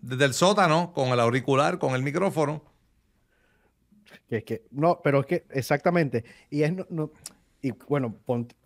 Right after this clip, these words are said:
Speaker 2: cuidado, fue la que le ordenó el, el martillazo al esposo también.
Speaker 1: Ay, Dios mío.
Speaker 2: <laughs> Y ese caso, ese caso ha sido uno de los más polémicos, porque ju-,
Speaker 1: Sí.
Speaker 2: es que, es que tiene un,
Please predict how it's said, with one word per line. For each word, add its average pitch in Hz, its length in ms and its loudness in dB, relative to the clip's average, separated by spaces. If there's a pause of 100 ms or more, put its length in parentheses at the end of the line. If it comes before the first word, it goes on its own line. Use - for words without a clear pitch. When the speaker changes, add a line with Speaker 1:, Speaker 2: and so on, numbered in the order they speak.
Speaker 2:
cuidado, 127 420 2
fue 165 240 2
la 170 140 4
que 170 100 -2
le 151 80 2
ordenó 123 420 2
el, 120 420 2 (600)
el 127 120 -2
martillazo 127 540 0
al 156 80 4
esposo 135 400 -2
también. 120 340 -6 (1040)
Speaker 1:
Ay, 87 180 -10
Dios 69 140 -18
mío. - 120 -18 (440)
Speaker 2:
<laughs> - 680 -6 (1040)
Y 165 60 2
ese 180 220 2
caso, 302 340 4 (240)
ese 226 260 2
caso 294 220 0
ha 277 40 -2
sido 269 180 -2
uno 269 140 4
de 254 40 8
los 208 140 4
más 226 400 0 (1040)
polémicos, 277 1040 4
porque 180 260 0
ju-, - 180 -4 (120)
Speaker 1:
Sí. 107 300 -6
Speaker 2:
es 196 100 -4
que, - 220 -8
es 226 120 0
que 320 100 0
tiene 349 200 2
un, 320 160 -2